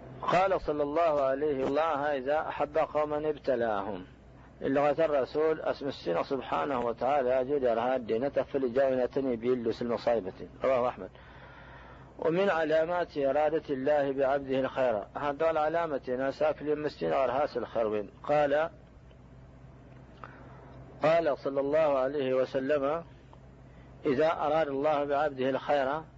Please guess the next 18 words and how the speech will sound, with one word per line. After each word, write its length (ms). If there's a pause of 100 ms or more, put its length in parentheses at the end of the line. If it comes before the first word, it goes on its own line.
(180)
عجل 480
له 300
العقوبة 580
في 300
الدنيا، 440 (960)
وإذا 540
أراد 420
الله 580 (160)
بعبده 520
الشر 500 (220)
أمسك 440
عنه 540 (100)
بذنبه 800
حتى 440
يوافي 460
به 440 (300)
يوم 220
القيامة." 520